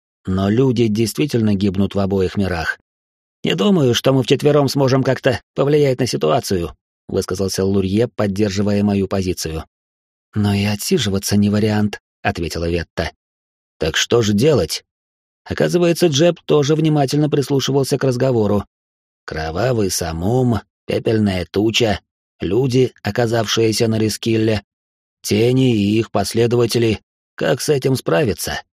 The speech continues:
Администрация Края Бездны на запросы не отвечает?» «Нет, мои обращения в техподдержку проигнорировали»,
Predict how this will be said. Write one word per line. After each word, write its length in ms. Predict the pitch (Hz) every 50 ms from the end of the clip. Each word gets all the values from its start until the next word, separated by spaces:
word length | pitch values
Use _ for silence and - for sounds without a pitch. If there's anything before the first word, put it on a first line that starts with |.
| _ _ _ _ _ _ _ _ _
Администрация 840 | - 82 80 90 101 113 120 127 - - 160 139 127 - - 120 123
Края 340 | 120 127 123 123 127 139 143
Бездны 500 | 139 - 127 107 85 82 92 90 87 - - _ _ _ _
на 80 | 104 104
запросы 480 | 110 131 131 - 151 127 104 - 113
не 100 | 110 113
отвечает?» 680 | 110 107 104 117 113 - - 175 160 123 98 - - - _ _ _ _ _ _ _ _ _ _ _ _ _ _ _ _ _ _
«Нет, 440 | - 180 202 202 165 - - - - _ _ _ _ _
мои 200 | 120 - 208 208
обращения 640 | 202 185 156 165 170 156 - 196 185 175 170 165 151
в 40 | -
техподдержку 720 | 175 165 - - 165 151 147 151 170 160 - - 160 143
проигнорировали», 880 | - 151 147 139 139 139 135 139 156 165 147 123 107 98 92 87 -